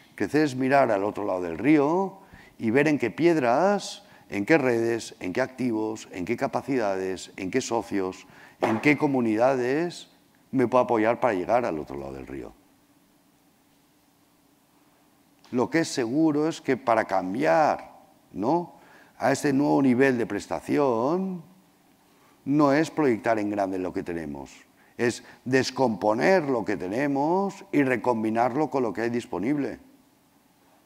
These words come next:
Es otro deporte. Segunda cosa, todos los modelos que examinamos son modelos contributivos. ¿Qué queremos decir con esto? Son modelos que se diseñan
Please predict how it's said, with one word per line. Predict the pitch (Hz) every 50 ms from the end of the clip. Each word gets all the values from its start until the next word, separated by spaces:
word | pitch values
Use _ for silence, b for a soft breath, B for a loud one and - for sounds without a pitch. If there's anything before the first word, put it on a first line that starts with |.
| _ _ _
Es | - 131 - 143
otro | 135 - 104 110 101
deporte. | 92 - - 127 117 - - 73 58 - _ _ _ _ _ b b b b b b b b b
Segunda | - - 156 160 185 190 170 160 143
cosa, | - 143 117 - - 87 76 67 64 - - _ _ _ _ _ _ _ _ _ _ _ _ _ _ _ _ _ _ _ _ b b b b b b b b b b _
todos | - 180 180 180 160
los | 175 175 147 143
modelos | 156 147 143 143 135 127 - -
que | - 110
examinamos | 98 - 104 98 90 95 98 123 147 147 139 131 135 151 175 190 196 196 175 - - - - _ b b b b b b b
son | - - - 147 143 147 151 160 147
modelos | 139 139 143 143 147 147 143 147
contributivos. | - - 147 127 - 127 131 120 123 - 127 143 123 98 87 80 78 -
¿Qué | - 131 131
queremos | 151 151 139 123 104 92 85 80
decir | 80 78 - 87 -
con | - 82 82
esto? | 80 76 - - - 62 58 58 - _ B B B B B B B B B B B
Son | - - 175 175 170
modelos | 165 160 170 175 165 156 135 -
que | - 127
se | - 120
diseñan | 117 107 - - 160 160 156 147 147 151 165 180 190 185 165 -